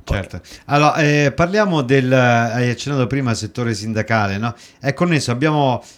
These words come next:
Speaker 2: eh, sentito la puntata con, eh, Spiller riguardo il rinnovo del contratto, lo risentiremo anche nella prossima puntata di cisl.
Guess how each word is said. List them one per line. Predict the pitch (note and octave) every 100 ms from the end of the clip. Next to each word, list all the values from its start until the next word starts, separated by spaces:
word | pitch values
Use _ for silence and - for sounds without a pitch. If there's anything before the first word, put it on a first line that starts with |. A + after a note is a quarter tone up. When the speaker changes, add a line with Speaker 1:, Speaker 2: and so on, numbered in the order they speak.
| -
Speaker 2:
eh, | A#2+ B2 A#2+ A#2 A2+ A2+
sentito | B2 A#2+ D3 C3
la | B2
puntata | G#2+ A#2 B2+ B2+ A#2+
con, | G#2+ A#2 A2+
eh, | A2 G#2+ G#2+
Spiller | G#2 - D#3 F3 F3 E3 C#3+
riguardo | A#2 A2 A2+ G2+
il | G2+
rinnovo | G#2+ A2 G#2+
del | G#2+
contratto, | A#2 A2 D3 E3+ E3+ D3+ - - -
lo | B2
risentiremo | A#2 A#2 A#2 A#2 A#2+ A#2
anche | A#2 -
nella | A2 A2+
prossima | A2+ A2+ - G#2+ G2+ F#2 - - -
puntata | A#2+ A2+ A#2 A2+ A2+
di | A2
cisl. | G2 D3 E3 E3+ E3+ F3